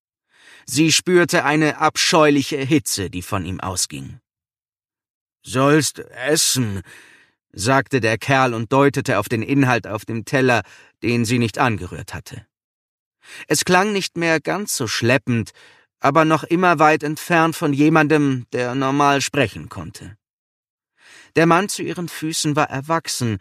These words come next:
verhielt sich aber wie ein kleiner Junge, der in sein Spielzimmer kam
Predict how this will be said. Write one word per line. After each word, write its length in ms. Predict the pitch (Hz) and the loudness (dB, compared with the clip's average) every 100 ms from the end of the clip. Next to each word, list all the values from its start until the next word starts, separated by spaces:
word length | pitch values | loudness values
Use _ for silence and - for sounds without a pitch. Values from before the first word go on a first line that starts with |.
| - - - | -10 -20 -10
verhielt 520 | - 139 139 185 - | 0 0 2 0 0
sich 280 | 196 - 139 | -8 -6 -4
aber 300 | 160 160 113 | -2 -2 0
wie 220 | 139 - | -2 -2
ein 200 | 170 170 | -6 -8
kleiner 420 | - 131 135 151 | -6 -2 0 0
Junge, 420 | 131 170 180 147 | 2 2 4 2
der 180 | 123 117 | 2 0
in 120 | 127 | 0
sein 200 | 131 147 | 0 0
Spielzimmer 680 | 151 - 170 147 - 120 113 | -2 -2 0 0 0 -2 -2
kam 360 | - 131 139 | -2 0 0